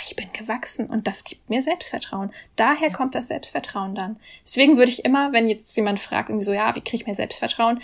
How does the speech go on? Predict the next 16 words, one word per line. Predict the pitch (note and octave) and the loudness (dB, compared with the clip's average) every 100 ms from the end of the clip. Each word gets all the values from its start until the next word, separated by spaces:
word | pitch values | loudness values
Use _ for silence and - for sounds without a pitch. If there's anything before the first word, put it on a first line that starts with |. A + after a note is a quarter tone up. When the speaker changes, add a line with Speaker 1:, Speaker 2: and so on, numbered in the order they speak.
| - - _ | -10 -20 _
Speaker 1:
sag | - - A#3+ | 2 2 4
ich | A#3 | 2
auch | - | 2
ganz | - G3+ - | 2 0 0
gerne, | G3+ G3+ G3 | -2 0 0
„Ja, | G3 G#3 A#3 _ _ | -2 -4 -6 _ _
fang | - B3+ C4 | -8 0 0
doch | C4 | 0
mal | A#3+ G#3+ | 2 2
mit | G#3 A#3 | 2 4
Mut | B3 C#4+ | 4 4
an.“ | - F#3 G#3 - | 0 -2 -4 -2
Also | G3 F#3+ _ _ _ | -2 -4 _ _ _
kleine, | - B3+ D4 F4 E4+ - | 2 4 6 6 2 6
mutige | C4+ C#4 B3+ A#3 | 6 6 2 0
Schritte | - - A3+ G3+ G3 | 0 -2 -4 -4 -6